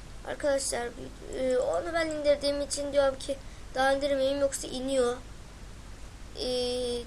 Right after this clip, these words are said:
denilmekte zarar yok. Bu arada video bu kadardı arkadaşlar. Kanalıma abone olun, beğenin,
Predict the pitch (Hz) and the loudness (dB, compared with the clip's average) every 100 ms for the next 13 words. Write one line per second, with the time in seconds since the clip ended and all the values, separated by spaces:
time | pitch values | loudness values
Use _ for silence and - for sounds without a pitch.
0 | - 269 247 240 233 233 277 254 240 233 | 4 8 8 4 -2 2 2 4 2 2
1 | 247 320 311 - - - - - - - | 0 -2 -4 -8 -12 -12 -14 -14 -14 -14
2 | - - - - - - - - - - | -12 -12 -12 -12 -12 -14 -14 -14 -12 -12
3 | - 269 285 285 277 277 277 277 - - | -6 2 6 6 6 6 4 2 -4 -14
4 | - - - - - - - 254 285 277 | -14 -14 -14 -14 -12 -12 -8 -2 2 2
5 | 285 254 247 240 240 247 254 247 240 277 | 2 2 2 2 0 -2 -4 -4 -2 0
6 | 277 277 254 254 247 254 247 - - - | -2 -2 -4 -2 -4 -6 -10 -12 -12 -8
7 | 254 262 - - - - - - - - | -6 -6 -8 -14 -12 -14 -14 -14 -14 -14
8 | - - - - - - - - - - | -14 -14 -14 -14 -14 -12 -12 -12 -10 -4
9 | 247 247 269 285 285 247 220 220 254 - | 0 2 4 6 6 6 2 -4 -8 -12
10 | - - 247 262 262 240 226 | -14 -2 0 2 0 -4 -6